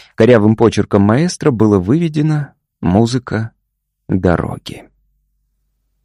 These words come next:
Домой в свои апартаменты госпожа Агилар вернулась уже за полночь, когда шумные гуляния поутихли,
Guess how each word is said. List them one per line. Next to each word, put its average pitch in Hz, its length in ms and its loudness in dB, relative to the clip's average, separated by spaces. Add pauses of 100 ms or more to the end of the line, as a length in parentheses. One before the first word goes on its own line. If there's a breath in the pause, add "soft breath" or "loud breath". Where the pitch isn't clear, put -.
(2000)
Домой 139 280 4
в 117 60 -6
свои 135 220 2
апартаменты 147 640 0
госпожа 123 400 0
Агилар 135 360 0
вернулась 107 540 0
уже 147 200 -2
за 156 200 -2
полночь, 73 380 -8
когда 107 260 2
шумные 101 380 2
гуляния 101 400 2
поутихли, 151 680 -2